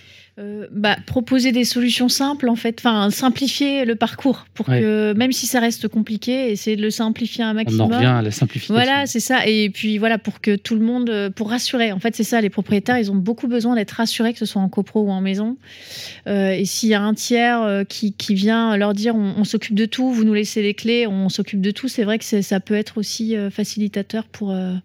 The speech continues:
Speaker 1: facilitateur pour massifier la rénovation énergétique.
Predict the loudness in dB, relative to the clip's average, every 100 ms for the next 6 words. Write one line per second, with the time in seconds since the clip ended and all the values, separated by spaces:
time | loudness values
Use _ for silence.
0 | -10 -20 -20 _ _ _ _ _ -2 0
1 | 0 0 0 0 0 2 0 0 2 2
2 | 2 0 -2 -2 -2 -6 -8 -16 -20